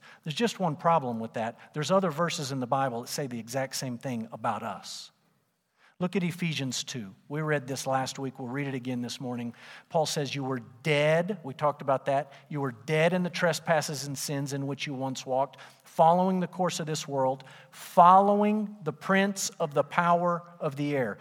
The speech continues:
You understand this, this language of following is saying you're just in lockstep, right?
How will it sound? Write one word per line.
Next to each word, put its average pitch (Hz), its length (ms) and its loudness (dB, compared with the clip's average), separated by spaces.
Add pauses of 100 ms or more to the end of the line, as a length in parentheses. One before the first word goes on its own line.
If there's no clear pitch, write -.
(120)
You 165 80 0
understand 196 400 4
this, 185 160 2 (140)
this 170 240 -2
language 180 400 2
of 151 100 0
following 156 640 4
is 139 100 -2
saying 143 320 -2 (220)
you're 180 100 2
just 196 240 2
in 190 140 0
lockstep, - 1040 2 (540)
right? 196 240 6